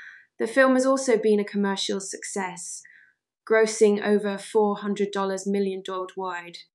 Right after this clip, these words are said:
The film's impact on popular culture has been significant. It has been referenced in a number of other films and television shows, and it has inspired a number of books and articles.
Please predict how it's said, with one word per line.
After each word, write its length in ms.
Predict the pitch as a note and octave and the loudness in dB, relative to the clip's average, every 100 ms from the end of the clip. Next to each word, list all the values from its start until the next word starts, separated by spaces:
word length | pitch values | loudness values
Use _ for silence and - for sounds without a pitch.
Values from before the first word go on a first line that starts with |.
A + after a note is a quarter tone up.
| _ | _
The 80 | - | -2
film's 460 | B3 B3+ A#3+ A#3+ A3+ | 4 6 6 4 2
impact 480 | A3+ A3 A3 - - | 2 4 0 -2 -2
on 400 | G#3+ G#3 G#3 G3+ _ _ - | -2 0 -2 -6 _ _ -8
popular 340 | A#3+ A#3+ G3+ | -8 -4 -6
culture 440 | - G3 G#3 - G3 | -4 -6 -8 -6 -8
has 220 | F#3+ - | -8 -8
been 180 | F#3+ F3 | -8 -6
significant. 680 | - G#3 G3 G#3 F3+ - - _ _ _ _ _ | -4 -4 -4 -8 -14 -18 -20 _ _ _ _ _
It 60 | G#3+ | -6
has 180 | G#3 G3+ | -4 2
been 160 | A3 | 4
referenced 500 | G#3 G3+ - G#3 - | 4 0 -2 -4 -2
in 100 | G#3 | -2
a 80 | G3+ | 0
number 400 | G3+ G3 G3 F#3+ | 0 -2 -4 -4
of 100 | F#3 - _ _ - | -6 -10 _ _ -10
other 200 | G#3 G#3 | -6 -6
films 360 | - G#3 G3+ G3+ | -2 0 0 -2
and 100 | F#3+ | -2
television 520 | G3 F#3+ F#3+ G3+ F#3+ | -2 -4 -4 -6 -8
shows, 560 | - F3+ F3+ F#3+ - - - - _ - | -8 -8 -8 -10 -12 -14 -20 -20 _ -6
and 160 | G3+ G3+ | 0 2
it 120 | G3+ | 2
has 140 | F#3+ | -2
inspired 480 | F#3+ F#3+ G3+ F#3+ F#3+ | -6 -4 0 0 0
a 80 | G3 | -2
number 320 | G3 F#3 F#3 | -2 -2 -6
of 160 | F3+ - | -8 -6
books 380 | F#3 - - | -6 -6 -6
and 120 | F#3+ F#3+ | -4 -4
articles. 760 | F#3 F3+ - - F3+ F3 E3 | -6 -8 -14 -12 -12 -12 -16